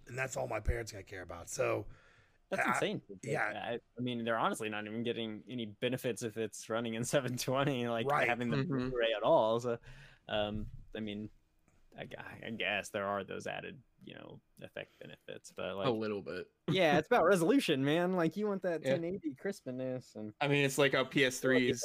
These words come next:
Speaker 2: Yeah.
Speaker 3: a lot of the old P S three games used to be seven twenty, and you're like, "Whoa, this
Speaker 2: Oh,
Speaker 3: is
Speaker 2: yeah.
Speaker 3: awesome."
Speaker 1: Yeah.
Speaker 2: Yeah, that, dude, like, the Batman games are a prime example. Like, I,
Speaker 3: Mm-hmm.
Speaker 2: I booted up, I remember when I, I put this room together not too long ago. So back in March, uh, one of the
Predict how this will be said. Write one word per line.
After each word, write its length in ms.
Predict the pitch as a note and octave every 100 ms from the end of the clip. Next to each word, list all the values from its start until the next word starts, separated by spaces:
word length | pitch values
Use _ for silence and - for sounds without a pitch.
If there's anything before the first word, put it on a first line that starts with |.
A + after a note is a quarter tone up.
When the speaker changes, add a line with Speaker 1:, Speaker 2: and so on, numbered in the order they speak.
| A2
Speaker 2:
Yeah. 80 | C#3+
Speaker 3:
a 40 |
lot 220 | C3+ B2+ B2
of 40 |
the 100 | B2
old 280 | B2 A#2+ A#2+
P 100 | B2+
S 120 | A2+
three 180 | - B2
games 280 | A#2 A2+ A2+
used 140 | A#2
to 80 | A#2+
be 100 | A2+
seven 300 | - A2+ A2
twenty, 380 | A2 A2 A#2 A#2+
and 80 | A#2
you're 100 | A2
like, 140 | B2
"Whoa, 140 | G3 F#3+
this 100 | G3
Speaker 2:
Oh, 40 |
Speaker 3:
is 80 | G3
Speaker 2:
yeah. 80 | F3+
Speaker 3:
awesome." 540 | F#3+ G3+ E3 C3+ A#2+ - _ _ -
Speaker 1:
Yeah. 160 | C3+
Speaker 2:
Yeah, 220 | D3+ C3 G#2
that, 200 | C#3+ A3+ - - -
dude, 200 | A#2 A#2+
like, 200 | A#2+ A#2+
the 80 | A#2+
Batman 360 | B2+ F3 D3 A#2
games 200 | A2+ G#2+
are 80 |
a 40 | G#2
prime 260 | A#2 G#2+
example. 420 | G#2 G#2 A#2+ C#3+ F#2+
Like, 340 | F2 G2 - B2
I, 120 | A2
Speaker 3:
Mm-hmm. 100 | A2
Speaker 2:
I 60 | A2+ - -
booted 220 | B2 A#2
up, 200 | A#2 A2 _ _ _ _
I 40 | B2+
remember 320 | C3 C3 B2+
when 220 | B2+ A#2+
I, 280 | A2 A2 A2
I 40 | G#2+ - _ _ _
put 160 | C#3+ C3+
this 180 | C3 A2
room 280 | B2+ E3
together 380 | C3 A2 A#2+ G#2
not 180 | G2+ A2+
too 180 | - A2+
long 280 | G#2+ C3 G#2
ago. 280 | G2 F#2
So 140 | F#2 G2+
back 240 | G2+ A2
in 80 | G2+
March, 640 | F2+ F#2+ A#2 F2+ - - E2+
uh, 180 | G2 F#2
one 180 | F#2+ G2+
of 40 |
the 60 | G2